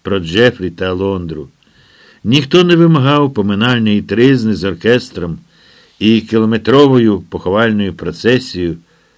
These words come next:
але не можна робити вигляд, ніби нічого не сталося. Не можна ігнорувати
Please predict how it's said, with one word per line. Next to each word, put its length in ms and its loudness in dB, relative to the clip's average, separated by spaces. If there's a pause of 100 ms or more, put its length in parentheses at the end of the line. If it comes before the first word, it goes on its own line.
(420)
але 240 -8
не 140 -10
можна 380 -10
робити 360 -8
вигляд, 360 -4 (520)
ніби 240 -6
нічого 360 -8
не 80 -8
сталося. 640 -16 (1080)
Не 160 2
можна 520 0
ігнорувати 800 -2